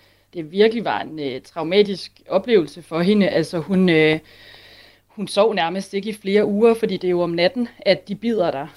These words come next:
Øh, og, og det er jo, når der er mørkt, øh, så hun, øh, sov faktisk med, øh, lyset tændt, fordi så prøvede hun at se, om, om det, hun så kunne undgå, at de bed hende. Øhm,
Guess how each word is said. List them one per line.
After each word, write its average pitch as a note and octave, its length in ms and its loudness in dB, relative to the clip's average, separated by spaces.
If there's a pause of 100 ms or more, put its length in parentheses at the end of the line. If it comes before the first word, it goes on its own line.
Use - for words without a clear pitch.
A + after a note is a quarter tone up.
(180)
Øh, E3 460 6
og, E3+ 180 2
og F3+ 220 2
det F#3 60 0
er F3 40 4
jo, F3 320 0
når G3 140 -2
der F3 80 0
er E3 40 -2
mørkt, F3 680 -2
øh, E3+ 320 2
så F#3+ 140 -8
hun, G3+ 320 0
øh, E3+ 160 2
sov G3 260 2
faktisk G3+ 540 -6
med, D#3 560 2
øh, D#3 60 -2 (340)
lyset F#3+ 420 -2
tændt, C#4 380 2
fordi F3+ 200 -6
så F#3+ 180 -8
prøvede G3 340 0
hun G3 140 2
at E3 100 -6
se, F#3+ 120 -2
om, E3 140 2
om D#3+ 140 -4
det, E3 160 -8
hun G3 120 -6
så F#3+ 120 -8
kunne - 180 -6
undgå, G3+ 420 2 (200)
at F3 160 -16
de F#3+ 60 -14
bed A3+ 240 4
hende. F3+ 260 -4 (640)
Øhm, E3+ 540 2